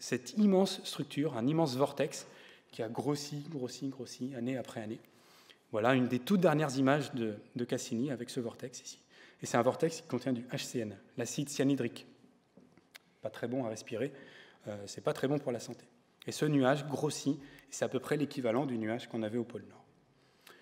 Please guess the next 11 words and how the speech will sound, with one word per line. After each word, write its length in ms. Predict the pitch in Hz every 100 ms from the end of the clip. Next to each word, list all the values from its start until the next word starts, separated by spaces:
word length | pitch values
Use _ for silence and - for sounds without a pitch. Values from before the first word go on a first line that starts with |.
| - _ _ _ -
Là, 380 | 143 214 - - - _ _ _ -
c'est 200 | - 110
intéressant, 480 | 101 101 - 180
c'est 220 | 208 - 143
à 60 |
peu 120 | -
près 200 | 139 -
cohérent 300 | 185 127 127
avec 140 | 147 143
les 80 | 131
modèles. 300 | 120 107